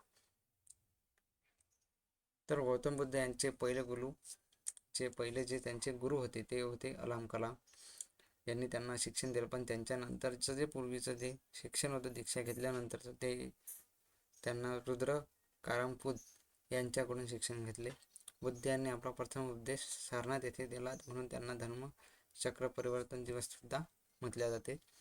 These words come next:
बुद्ध यांचे अनुयायी राजे, जे शासक होते, की बा, ते बुद्ध धर्माशी समकालीन होते, ते राजे बिंबिसार, प्रसेनजित, उदयन हे होते.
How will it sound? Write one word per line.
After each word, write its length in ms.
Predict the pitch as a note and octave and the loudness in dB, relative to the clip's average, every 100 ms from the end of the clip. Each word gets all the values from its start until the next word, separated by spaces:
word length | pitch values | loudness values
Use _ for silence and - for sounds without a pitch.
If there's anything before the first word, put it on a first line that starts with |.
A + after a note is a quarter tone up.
| - _ _ - _ _ - - _ - - - | -20 _ _ -20 _ _ -20 -20 _ -20 -20 -12
बुद्ध 280 | B2+ B2 B2+ | -6 -2 6
यांचे 340 | D#3 C3+ B2+ | 6 6 4
अनुयायी 440 | C#3 B2+ B2 C3 C#3 | 4 4 4 2 4
राजे, 380 | B2 B2 C3+ - F#3 F3 C3 | 0 4 2 2 -6 -4 4
जे 240 | C3+ C3+ - | 4 4 0
शासक 320 | E3+ A2+ - D3 | 2 4 6 6
होते, 240 | C3+ A#2+ | 4 2
की 80 | A#2+ | 2
बा, 180 | A#2+ A#2+ | 4 6
ते 140 | B2+ | 4
बुद्ध 380 | B2 A#2+ B2+ C#3 | 0 -2 0 0
धर्माशी 800 | A#2+ - A#2 B2 B2 - D3 D3+ - - - _ _ _ - | 0 -4 -8 -8 -2 2 2 0 -6 -20 -20 _ _ _ -2
समकालीन 520 | C#3+ D#3+ - B2 A#2 | 6 8 10 8 6
होते, 280 | A2+ B2 D#3+ - _ _ - - - | 2 0 -2 -8 _ _ -20 -12 0
ते 160 | C3+ D#3 - | 0 0 -4
राजे 240 | A#2+ A#2+ A#2+ | -2 0 2
बिंबिसार, 560 | A#2+ A#2 A#2+ B2 B2 B2 | 0 2 2 4 2 -2
प्रसेनजित, 540 | B2 A#2 B2+ B2 B2 B2 | 2 4 4 2 -2 -2
उदयन 460 | B2+ B2 C3+ C3 - - _ - - | -2 2 2 2 -6 -16 _ -20 -4
हे 300 | B2 G#2+ B2 E3+ - _ | -2 0 2 0 0 _
होते. 300 | C3 A#2+ - | 2 2 0